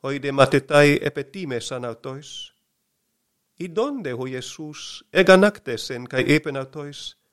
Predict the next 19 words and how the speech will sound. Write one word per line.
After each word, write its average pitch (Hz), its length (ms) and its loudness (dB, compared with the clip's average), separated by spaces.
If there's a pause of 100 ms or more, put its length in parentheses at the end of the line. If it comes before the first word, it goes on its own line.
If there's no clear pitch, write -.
(640)
afeteta 156 460 -8
pai 120 240 -10
dia 135 240 -6
erkes 147 400 -8
tai 135 140 -6
prosme, 131 640 -14 (580)
me 190 300 -4
ko 147 180 -4
lyöte 139 400 -2
auta, 123 420 -12 (920)
ton 143 240 -4
garto 151 340 -6
juuton 143 680 -10
estin 156 560 -8
hebasileia 143 760 -8
tuteu. 120 540 -16 (1700)
Amen 196 400 6
lego 202 220 -6
hymin 151 480 -10